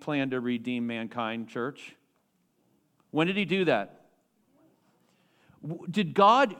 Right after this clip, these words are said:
let me ask you this way, let me ask it to you this way. When God created Adam and Eve and just kinda put 'em down there, did he sit back and go, "I wonder what's gonna happen here"?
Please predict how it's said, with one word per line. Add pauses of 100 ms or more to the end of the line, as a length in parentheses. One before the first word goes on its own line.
let
me
ask
you
this
way,
let
me
ask
it
to
you
this
way. (340)
When
God
created
Adam
and
Eve
and
just
kinda
put
'em
down
there,
did
he
sit
back
and
go,
"I
wonder
what's
gonna
happen
here"?